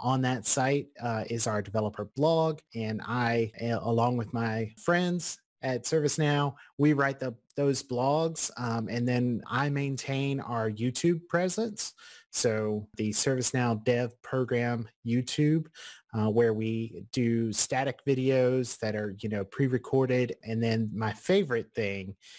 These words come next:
is Live Code Happy Hour, which is our completely unscripted, unprepared, just doing live development on Fridays,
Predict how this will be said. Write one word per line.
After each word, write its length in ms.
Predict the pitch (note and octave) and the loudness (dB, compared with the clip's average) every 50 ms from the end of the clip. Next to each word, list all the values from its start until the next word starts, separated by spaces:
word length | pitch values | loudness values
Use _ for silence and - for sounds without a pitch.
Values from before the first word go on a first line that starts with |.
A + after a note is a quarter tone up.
| - - _ _ - | -20 -20 _ _ -4
is 760 | B2 A#2 A2+ A2+ A2 G#2+ G#2+ G#2+ G#2 G#2+ G2+ - - - _ _ - - | 0 2 4 4 2 2 -2 -2 -2 -4 -4 -6 -8 -8 _ _ -6 -2
Live 360 | A#2 A#2 B2+ C3+ C#3 C3 C3+ | 0 2 4 2 2 0 -2
Code 220 | - C#3+ C3+ B2+ | -4 -4 -4 -4
Happy 360 | A2+ - C3 B2 - - C#3+ | -4 -4 -6 -6 -4 -2 -2
Hour, 360 | C#3+ C#3+ D#3+ F3+ F3+ F3 - _ _ - | -2 -2 -2 -4 -6 -8 -10 _ _ -8
which 200 | - A#2+ A2 - | -6 -6 -4 -4
is 300 | - G2 A#2 A#2 A2 - | -2 2 2 2 2 0
our 260 | - - A#2 A2+ G#2+ A2 | -2 -2 -2 -2 -2 -4
completely 1080 | - - - C3 A#2 - - C3 B2+ B2+ B2 B2+ C#3+ F3+ G#3 G3 - A#2 C3+ C3+ B2 | -6 -2 -2 -2 0 2 2 4 4 4 4 4 2 2 2 0 -2 -2 -2 -2 0
unscripted, 840 | G2+ A#2+ B2+ C3 C3+ C3 - - - C#3 B2+ - - A2+ A2 G#2+ - - - | 0 0 0 0 0 -2 -4 0 0 0 0 2 0 2 2 2 0 -4 -2
unprepared, 1000 | B2+ C#3+ D3 D#3 D3+ - D#3 D3+ D3 - C3+ B2+ A#2+ A#2 A2+ A2+ A2 A2 A2 A2 - - | 0 0 2 0 2 0 0 0 0 2 2 4 4 4 4 2 2 0 -2 -6 -4 0
just 260 | - C#3+ B2+ - - | 0 2 2 0 0
doing 300 | - C3 C3 B2 A#2+ A#2 | 2 2 4 4 2 2
live 420 | A2+ A2+ A#2 B2 B2+ B2+ A#2 A2 | 2 2 2 2 2 0 0 -2
development 760 | - A#2 G#2+ - B2+ B2 A#2 A#2 G#2+ G#2+ G#2+ G#2+ G2+ F#2 - _ _ _ - | -4 -6 -2 0 2 2 2 0 -2 -4 -4 -6 -6 -6 -10 _ _ _ -4
on 260 | A#2 B2+ B2 A#2+ A2 | -2 0 0 0 0
Fridays, 920 | G2+ - - C#3+ C#3+ D3+ C#3+ A#2+ A2 G2+ F#2+ G2 G2 G2 G2+ - - - - | -2 -2 -2 0 2 2 2 2 0 0 0 -2 -2 -4 -4 -6 -8 -10 -12